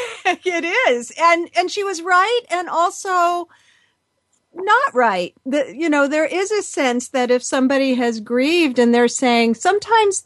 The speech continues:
this feels good, you know, sometimes this helps," that is a helpful thing,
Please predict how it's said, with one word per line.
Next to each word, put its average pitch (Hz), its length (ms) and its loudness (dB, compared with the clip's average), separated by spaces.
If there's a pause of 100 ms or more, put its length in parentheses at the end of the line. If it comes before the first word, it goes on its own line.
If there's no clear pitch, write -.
this 370 380 0
feels 220 400 2
good, 180 420 0
you 254 140 6
know, 226 180 6
sometimes 359 600 -2
this 359 380 0
helps," 208 480 0 (920)
that 359 240 2
is 494 280 4
a 330 40 0
helpful 269 420 2
thing, 233 480 -4